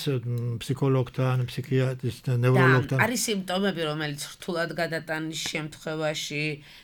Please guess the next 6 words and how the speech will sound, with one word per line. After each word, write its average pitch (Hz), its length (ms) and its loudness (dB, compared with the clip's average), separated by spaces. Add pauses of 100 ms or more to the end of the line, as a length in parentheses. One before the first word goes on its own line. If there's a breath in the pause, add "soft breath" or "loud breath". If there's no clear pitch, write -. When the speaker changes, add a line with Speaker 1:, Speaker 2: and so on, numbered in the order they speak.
Speaker 2:
დიდხანს 147 460 -6
გრძელდება 147 600 -6
შემდეგ, 117 460 -10 (100)
თუ - 120 -10
გართულებები, 147 840 0
ანუ 135 180 -4